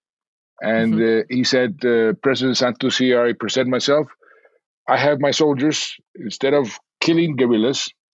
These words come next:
Speaker 1: I have them replanting frailejones." Frailejones is a, a special plant, very special plant that only grows in the páramos. That is probably the most important plant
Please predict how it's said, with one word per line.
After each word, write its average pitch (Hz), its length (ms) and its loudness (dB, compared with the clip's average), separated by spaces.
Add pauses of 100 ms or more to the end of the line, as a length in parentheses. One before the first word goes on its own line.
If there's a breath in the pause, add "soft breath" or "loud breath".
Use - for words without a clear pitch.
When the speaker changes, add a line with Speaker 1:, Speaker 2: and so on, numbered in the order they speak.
(400)
Speaker 1:
I 123 160 0
have 139 240 0 (260)
them 127 260 -2 (160)
replanting 147 880 0 (840)
frailejones." 131 880 0 (440)
Frailejones 131 560 -2
is - 160 -2
a, 110 100 -2 (100)
a - 60 -8
special - 440 -4
plant, 107 480 -2
very 147 320 2
special - 600 -4
plant 131 240 0 (340 loud breath)
that 120 120 -2 (140)
only 160 280 0
grows 147 420 0 (180)
in 120 100 -4
the 117 80 -4
páramos. 113 480 -2 (460 loud breath)
That 131 180 0
is 131 140 -4
probably 156 500 0 (320)
the 147 200 0
most 151 280 -2
important 143 400 -2
plant 139 300 -2